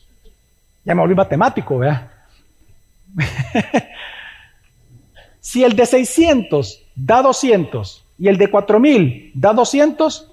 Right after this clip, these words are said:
¿quién da más? Ante los ojos de Dios. No estoy hablando de cantidad, estoy hablando de corazón. Hay que ser proporcional a lo que a uno le ingresa. Cada uno es mayordomo.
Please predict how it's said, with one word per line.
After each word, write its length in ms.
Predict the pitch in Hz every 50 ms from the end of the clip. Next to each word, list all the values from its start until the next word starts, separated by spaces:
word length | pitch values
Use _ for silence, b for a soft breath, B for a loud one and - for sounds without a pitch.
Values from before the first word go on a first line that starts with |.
| _ _
¿quién 220 | - - 269 294
da 100 | 311 294
más? 400 | 277 240 185 143 - - - - - - - - - - - - - _ _ _ _ _ - _ - - - - _ _ _ _ _ _ _ _ _ _ _ _ _ _ _ _ -
Ante 200 | 190 185 - 180
los 140 | 160 139 -
ojos 160 | 196 196 170
de 120 | 147 147
Dios. 280 | 196 214 139 104 - - _ _ _ _ _ _ _ _ _
No 100 | - 180
estoy 120 | 226 - 285
hablando 140 | 269 262 247
de 40 |
cantidad, 360 | - - 156 - 165 180 156 113
estoy 140 | 104 -
hablando 220 | 180 180 190 196 214
de 80 | 202
corazón. 460 | 196 - 143 143 123 - 208 156 113 104 - _ _ _ _ _ _ _ _ _ _ _ _ _ _ _ _ _ _ _ _ _ _ _ _ _ _ _ - - _ _ _ _ _ _ _ _ _ _ -
Hay 120 | - - -
que 120 | - 233
ser 240 | - 240 220 - -
proporcional 640 | 208 196 180 - 180 - - 156 165 190 208 190 - -
a 80 | 151
lo 100 | 156 151
que 60 | - 147
a 40 |
uno 160 | 147 160 156 147
le 100 | 143 135
ingresa. 380 | 127 127 123 123 - 131 127 123 - _ _ _ _ _ _ _ _ _ _ _ _ _ _ _ _ _ _ _ _ _ _ _ _ _ _ _ _ _ _ _ _ _ _ _ _ _ _
Cada 140 | - 180 190
uno 160 | 208 220 220
es 40 | 214
mayordomo. 800 | 214 196 180 165 151 143 139 196 214 202 170 139 123 120 B